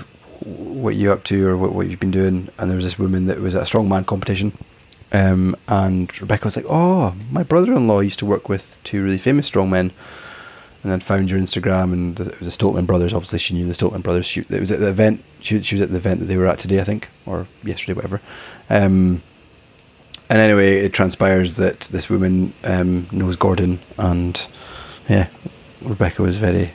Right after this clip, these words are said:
embarrassed, and it was just a small world.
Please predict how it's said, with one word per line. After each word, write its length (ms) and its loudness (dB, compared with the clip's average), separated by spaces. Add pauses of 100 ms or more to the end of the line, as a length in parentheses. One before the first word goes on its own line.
embarrassed, 500 -2
and 160 -4 (840)
it 80 -12
was 100 -8
just 220 -8
a 40 -6
small 240 0
world. 280 0